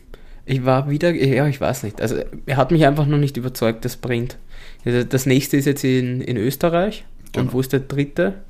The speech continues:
Speaker 2: Brasilien
Speaker 1: In, in
Speaker 2: wieder.
Speaker 1: Brasilien wieder?
Speaker 2: Mhm.
Speaker 1: Okay. Ja, dann schauen wir mal, vielleicht kann Österreich mehr.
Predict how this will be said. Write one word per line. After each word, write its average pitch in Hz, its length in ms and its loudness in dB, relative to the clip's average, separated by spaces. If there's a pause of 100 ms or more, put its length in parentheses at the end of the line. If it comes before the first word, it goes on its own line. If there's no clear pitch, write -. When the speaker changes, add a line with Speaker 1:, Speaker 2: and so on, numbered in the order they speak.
Speaker 2:
Brasilien 127 380 2
Speaker 1:
In, - 60 0
in 135 100 0
Speaker 2:
wieder. 131 100 -2
Speaker 1:
Brasilien 143 440 -2
wieder? 135 180 0
Speaker 2:
Mhm. 160 160 -2
Speaker 1:
Okay. 117 320 -4 (840)
Ja, 110 260 0 (280)
dann 113 100 0
schauen 120 180 4
wir 123 100 4
mal, 117 60 2
vielleicht 113 300 0
kann 120 140 2
Österreich 113 460 2
mehr. 110 340 2